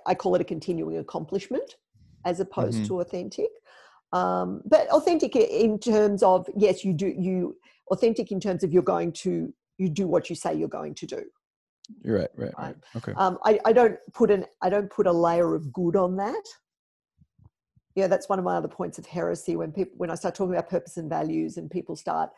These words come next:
Speaker 1: trotting out the, trotting out the good spiel, right? So, "Oh, well,
Speaker 2: Mm.
Speaker 1: you know, we're a purpose-led company. We're a
Speaker 2: Mm-hmm.
Speaker 1: purpose, you know, I'm a purpose-led leader. I'm a purpose-driven business," that sort of stuff. I was like, "Yes, so what?"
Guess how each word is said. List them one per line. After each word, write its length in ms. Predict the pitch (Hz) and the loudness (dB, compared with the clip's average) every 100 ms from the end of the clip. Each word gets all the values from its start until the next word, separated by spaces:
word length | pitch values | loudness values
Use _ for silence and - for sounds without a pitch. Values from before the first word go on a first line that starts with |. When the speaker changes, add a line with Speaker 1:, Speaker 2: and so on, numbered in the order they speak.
| _ _ - | _ _ -12
Speaker 1:
trotting 400 | - 180 165 156 | -4 -2 -2 -4
out 320 | 160 160 - | -6 -6 -6
the, 300 | 165 160 151 - - | -4 -4 -6 -14 -12
trotting 300 | 202 175 165 | -8 -6 -6
out 180 | 165 - | -8 -6
the 80 | 185 | -4
good 240 | 185 170 | -2 -2
spiel, 400 | - 175 - - - - | -4 -6 -6 -10 -14 -14
right? 260 | 151 175 - | -10 -10 -10
So, 240 | 165 156 - | -8 -6 0
"Oh, 140 | 180 170 | 2 2
well, 160 | 170 | 0
Speaker 2:
Mm. 160 | 117 113 - | -2 -6 -4
Speaker 1:
you 60 | |
know, 60 | 180 | 0
we're 240 | 175 226 202 | 4 4 4
a 60 | |
purpose-led 840 | 196 - 202 202 214 - 165 165 139 | 0 -2 -2 -2 -4 -4 -4 -6 -8
company. 760 | - 160 175 - - - - _ _ _ _ _ _ | -12 -12 -12 -16 -16 -18 -20 _ _ _ _ _ _
We're 140 | 185 185 | -2 0
a 60 | |
Speaker 2:
Mm-hmm. 200 | 117 110 | 0 2
Speaker 1:
purpose, 440 | - 185 180 165 - | 2 2 -2 -6 -6
you 80 | 185 | -2
know, 80 | 175 | -2
I'm 120 | 170 | -2
a 60 | 175 | -6
purpose-led 720 | - 190 185 185 170 170 151 | -2 -2 -2 -6 -6 -6 -4
leader. 400 | 170 160 151 147 | -4 -4 -4 -6
I'm 140 | 151 | -8
a 60 | 147 | -10
purpose-driven 680 | - - - - 170 165 151 | -10 -12 -12 -10 -10 -8 -10
business," 420 | 165 151 151 - - | -10 -10 -14 -12 -12
that 180 | - | -10
sort 140 | - 170 | -8 -8
of 100 | 175 | -8
stuff. 300 | - 185 - | -6 -6 -8
I 380 | _ _ _ - | _ _ _ -16
was 100 | 190 | -12
like, 140 | - - _ _ _ _ _ _ - | -12 -14 _ _ _ _ _ _ -14
"Yes, 580 | 185 202 180 196 523 - | -6 0 2 2 -2 -6
so 280 | - - 196 | -10 -2 0
what?" 440 | 190 233 - - | 0 -2 -2 -6